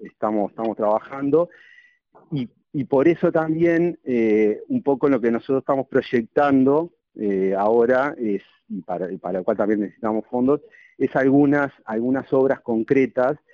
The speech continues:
Una de ellas es el, el reacondicionamiento de un galpón que hay en el predio de la escuela, este, para que pueda generarse en él un, un espacio de biblioteca, un espacio para poder hacer tallercitos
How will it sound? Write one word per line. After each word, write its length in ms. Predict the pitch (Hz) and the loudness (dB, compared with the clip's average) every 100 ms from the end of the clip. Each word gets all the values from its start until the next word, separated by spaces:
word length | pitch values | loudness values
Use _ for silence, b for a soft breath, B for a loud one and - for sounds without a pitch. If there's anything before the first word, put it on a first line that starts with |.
| b b b | b b b
Una 260 | 117 127 120 | -2 0 2
de 80 | 123 | 0
ellas 240 | - 131 - | 0 -4 -4
es 140 | 107 | -6
el, 280 | 107 92 87 | -4 -4 -6
el 140 | 98 87 | -10 -8
reacondicionamiento 800 | 95 95 95 - 95 101 110 110 | -6 -6 -8 -8 -6 -2 -2 -2
de 80 | 110 | -2
un 60 | |
galpón 460 | 98 98 135 147 147 | -2 -2 0 0 0
que 120 | 98 | -4
hay 60 | 92 | -6
en 80 | |
el 80 | 92 | -8
predio 240 | 80 95 98 | -6 -2 -2
de 60 | |
la 60 | 107 | -4
escuela, 500 | - 127 127 131 175 - b b b b _ | -4 0 0 0 -4 -10 b b b b _
este, 560 | 101 95 - - 87 87 | -4 -4 -4 -10 -8 -6
para 300 | - 95 95 | -4 -2 -2
que 120 | 101 | -4
pueda 260 | 82 110 113 | -2 0 0
generarse 640 | - 107 104 113 110 110 | -4 -4 -2 -2 -2 -4
en 300 | 95 92 104 | -4 -2 -2
él 140 | 107 | 0
un, 300 | 113 110 87 - | 0 -2 -6 -8
un 160 | 98 | -10
espacio 1000 | 98 - 113 110 - 110 110 110 107 95 | -10 -8 -4 -4 -6 -2 2 2 2 0
de 160 | 92 92 | -2 -4
biblioteca, 880 | 90 85 90 82 110 117 113 113 101 | -6 -6 -8 -4 0 2 0 -2 -2
un 180 | 95 95 | -2 -6
espacio 500 | 87 - 104 - 101 | -8 -6 -6 -4 -4
para 220 | 92 87 | -4 -8
poder 220 | 90 92 | -8 -8
hacer 220 | 95 101 90 | -8 -10 -10
tallercitos 800 | - - 90 - 107 104 95 | -12 -12 -16 -10 -8 -6 -8